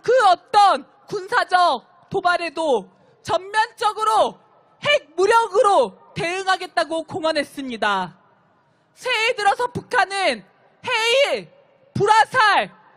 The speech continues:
바다수리, 이백사십 밀리 방사포 등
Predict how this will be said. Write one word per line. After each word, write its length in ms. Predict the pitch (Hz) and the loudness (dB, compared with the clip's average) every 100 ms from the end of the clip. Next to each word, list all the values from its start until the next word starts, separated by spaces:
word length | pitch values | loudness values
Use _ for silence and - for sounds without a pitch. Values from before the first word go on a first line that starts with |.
| _ | _
바다수리, 920 | - 370 440 - 508 508 403 285 190 - _ _ _ _ | -2 2 2 0 -2 -2 -2 -4 -8 -14 _ _ _ _
이백사십 800 | 311 359 453 466 - 571 539 523 | -10 -4 -2 -2 -2 -2 -2 -6
밀리 600 | 494 440 440 403 226 - - | -4 -2 -2 -4 -4 -8 -4
방사포 540 | 370 453 539 - 466 | -4 -2 -4 0 -2
등 400 | 403 403 277 180 | 0 -2 -4 -6